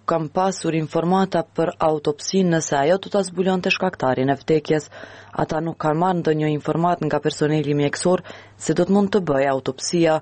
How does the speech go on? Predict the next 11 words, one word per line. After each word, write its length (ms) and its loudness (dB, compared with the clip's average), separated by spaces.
derisa 480 0
stafi 360 -2
mjekësor 480 0
thonë 240 2
se 80 -2
pa 160 -2
kërkesën 800 0
ose 320 -2
miratimin 640 0
e 80 -4
familjarëve 600 2